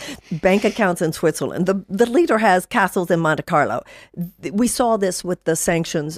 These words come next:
on the Russian oligarchs at the beginning of the Ukraine war. They're like, "Psh, whatever," right? So how ironic that in countries like Cuba and Venezuela, our sanctions are leading to a lot of the despair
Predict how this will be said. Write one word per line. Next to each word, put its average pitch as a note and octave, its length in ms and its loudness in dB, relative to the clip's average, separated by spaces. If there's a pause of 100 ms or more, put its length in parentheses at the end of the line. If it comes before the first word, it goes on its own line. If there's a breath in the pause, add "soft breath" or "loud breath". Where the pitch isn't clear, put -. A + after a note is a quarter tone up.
on D3+ 320 0
the D3+ 100 -4
Russian D3+ 420 -2
oligarchs C#3+ 600 -4
at D3 100 -6
the D3+ 40 -8
beginning C#3 440 -4
of B2 100 -10
the C3 100 -4
Ukraine B2+ 480 -8
war. A#2+ 160 -12
They're C#3 120 -6
like, B2 160 -8 (160)
"Psh, - 180 -8
whatever," B2+ 680 -4 (220)
right? D3 320 2 (280 loud breath)
So A3 420 2
how C4 280 -2
ironic F#3 540 0
that E3 160 -2
in D#3 100 -4
countries G#3 440 -4
like E3 180 -4
Cuba G#3 480 -2
and E3+ 400 -4
Venezuela, E3+ 720 -4 (580 soft breath)
our C4+ 460 4 (180)
sanctions - 800 -4
are F#3 140 0
leading B3 400 -4
to G#3 240 -4
a E3+ 40 0
lot F#3+ 260 -2
of G#3 120 -4
the F#3 100 -2
despair E3+ 680 -2